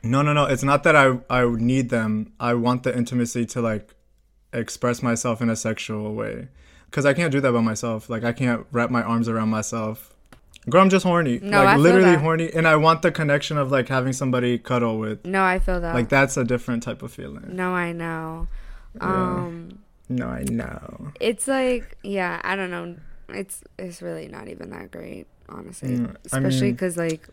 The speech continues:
Speaker 2: they never last. You know what I'm saying? I guess that's what it is. I'm in
Speaker 1: In
Speaker 2: that
Speaker 1: sex or
Speaker 2: headspace.
Speaker 1: cuddling?
Speaker 2: Like,
Speaker 1: Or, like, in general?
Speaker 2: like, the person in life never, like, the connection never lasts. So that's where I'm at
Speaker 1: Mm.
Speaker 2: in my headspace. So I'm like, the cuddling, like,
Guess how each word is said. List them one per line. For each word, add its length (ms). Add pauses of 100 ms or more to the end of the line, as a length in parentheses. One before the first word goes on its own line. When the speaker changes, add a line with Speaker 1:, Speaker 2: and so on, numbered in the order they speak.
(120)
Speaker 2:
they 240
never 260
last. 560 (480)
You 140
know 80
what 100
I'm 100
saying? 240
I 100
guess 160
that's 200
what 140
it 80
is. 260 (320)
I'm 160
in 60
Speaker 1:
In 60
Speaker 2:
that 160
Speaker 1:
sex 300
or 100
Speaker 2:
headspace. 80
Speaker 1:
cuddling? 560 (300)
Speaker 2:
Like, 180
Speaker 1:
Or, 180
like, 240
in 100
general? 300
Speaker 2:
like, 240
the 100
person 580
in 220
life 320
never, 180
like, 460
the 100
connection 520
never 260
lasts. 600
So 300
that's 240
where 120
I'm 100
at 200
Speaker 1:
Mm. 40
Speaker 2:
in 60
my 120
headspace. 420
So 100
I'm 80
like, 160
the 80
cuddling, 460
like, 180